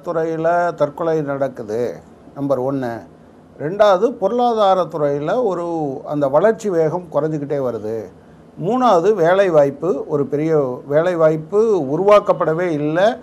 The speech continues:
இன்னும் சொல்லப்போனா, ஏற்கனவே இருந்த வேலை வாய்ப்பு குறைஞ்சிக்கிட்டு இருக்குன்னு. இன்னைக்கு இந்தியன் எக்ஸ்பிரஸ்ல, அஹ், finance minister சொல்லியிருக்காங்க,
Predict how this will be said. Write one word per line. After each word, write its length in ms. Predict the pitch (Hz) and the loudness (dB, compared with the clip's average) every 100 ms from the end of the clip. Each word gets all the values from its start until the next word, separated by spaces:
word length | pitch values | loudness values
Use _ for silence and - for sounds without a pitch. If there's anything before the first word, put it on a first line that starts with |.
| - - - | -16 -20 -6
இன்னும் 280 | 160 254 285 | -2 0 2
சொல்லப்போனா, 460 | 202 185 175 170 233 | 2 2 2 0 -2
ஏற்கனவே 540 | 202 170 175 165 175 | 0 0 0 -4 -2
இருந்த 360 | 175 151 151 190 | -2 -2 0 2
வேலை 300 | 147 156 151 | 4 2 2
வாய்ப்பு 340 | 135 127 190 208 | 0 -4 -8 -6
குறைஞ்சிக்கிட்டு 340 | 151 151 131 | -4 -2 -6
இருக்குன்னு. 340 | 120 110 104 98 - - - - - - | -8 -12 -14 -18 -20 -20 -20 -20 -20 -8
இன்னைக்கு 400 | - 240 269 262 | -2 2 0 0
இந்தியன் 300 | 220 196 226 | -4 0 0
எக்ஸ்பிரஸ்ல, 800 | 220 151 - 165 - 127 160 254 - - | 0 -4 -4 -4 -4 -4 -4 -6 -14 -10
அஹ், 420 | 165 160 156 151 147 | -4 0 0 0 0
finance 380 | 180 233 240 185 | -2 -2 -2 -4
minister 400 | 180 156 160 156 | -6 -4 -2 -2
சொல்லியிருக்காங்க, 720 | 160 156 170 151 117 120 147 | -4 -4 -4 -4 -6 -6 -8